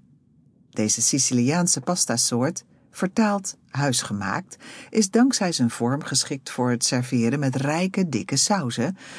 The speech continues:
zoals die op basis van tomaat, vlees of groente. Het ingrediënt van de bekende pasta alla norma. Volkorenpennen.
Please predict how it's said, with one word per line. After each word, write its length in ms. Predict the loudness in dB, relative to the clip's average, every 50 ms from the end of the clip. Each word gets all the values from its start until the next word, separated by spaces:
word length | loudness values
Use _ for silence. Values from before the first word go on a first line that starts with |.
| -14 -8 -2
zoals 320 | 0 2 4 4 4 2
die 180 | 2 0 2 2
op 100 | 2 2
basis 380 | 2 2 2 2 0 -2 -2
van 180 | -2 -2 -2 -2
tomaat, 580 | 0 0 2 2 2 2 2 0 -2 -4 -6
vlees 420 | -4 -2 0 0 0 0 -2 -4 -4
of 160 | -4 -6 -4
groente. 460 | 0 2 2 4 4 2 0 -2 -8 -10 -12 _ _ _ _ _ _ _ _ _ -20 -20 -8
Het 320 | -2 0 0 0 0 -2
ingrediënt 720 | -2 -2 -2 0 0 0 0 2 2 4 4 4 4 2
van 180 | 2 0 0 2
de 80 | 2
bekende 420 | 2 0 0 0 2 4 4 2 2
pasta 460 | 0 -2 -2 0 -2 0 0 0 0
alla 260 | -2 -2 -4 -2 2
norma. 520 | 4 4 4 4 4 2 0 0 -2 -4 -10 _ _ _ _ _ _ _ _ _ _ _ _ _ _ _ _ _ _ _ -20 -20 -20 -20 -20 -20 _ _ _ _ -8
Volkorenpennen. 1120 | -2 2 4 4 4 2 2 2 4 4 4 2 0 0 0 2 2 2 2 0 -2